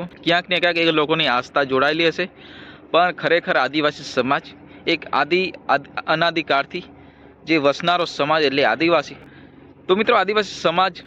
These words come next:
પોતાની ધરતીને માતા માને, જે સૂર્યને દેવ માને, જે નદીને માતા માને, અનેક જે પ્રકૃતિ, જે જીવન સૃષ્ટિ છે, એ આદિવાસી પોતાની દેવતા માનીને એની જ પૂજા કરે છે. આદિવાસી સમાજ કોઈ પણ ધર્મ સાથે એમનો જોડાયેલ સંબંધ નથી.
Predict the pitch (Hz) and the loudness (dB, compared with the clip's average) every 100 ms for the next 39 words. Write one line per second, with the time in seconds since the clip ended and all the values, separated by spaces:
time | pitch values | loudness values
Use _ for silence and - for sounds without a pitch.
0 | - 147 151 170 170 147 147 - 175 160 | -14 -8 -2 -2 0 0 0 0 0 2
1 | 143 143 165 160 131 - 156 - - 156 | 0 0 0 0 -2 -4 -4 -4 -2 2
2 | 180 185 151 151 170 160 127 - 143 151 | 2 2 2 2 2 0 -2 -4 -4 -2
3 | 147 151 180 180 151 135 165 160 120 101 | 0 2 2 2 0 0 0 -2 -4 -6
4 | - _ _ - _ _ - 202 240 202 | -18 _ _ -20 _ _ -4 0 0 2
5 | 214 214 - - 156 196 208 220 - - | 4 4 0 -2 0 2 2 0 -2 -8
6 | - 143 160 160 180 202 - 175 - 196 | -10 -4 0 2 2 0 0 -2 -2 -2
7 | 175 156 131 156 151 143 151 123 143 143 | 0 2 2 2 0 -2 -4 -2 -2 -2
8 | 120 120 110 139 135 131 143 139 151 165 | 0 -2 0 0 0 -2 -2 -2 -2 -4
9 | - 135 131 139 139 143 147 175 - - | -8 -6 0 0 2 0 0 -4 -18 -20
10 | - - 127 147 147 143 - 135 139 139 | -20 -6 -2 0 0 -2 -8 -4 -2 -2
11 | - - - - 143 151 139 135 147 147 | -4 -20 -20 -8 -6 -4 0 0 0 -2
12 | 143 135 135 135 123 123 131 123 - 123 | -2 -2 -2 -4 -2 0 0 0 -2 0
13 | 139 151 139 80 | 0 -2 -10 -14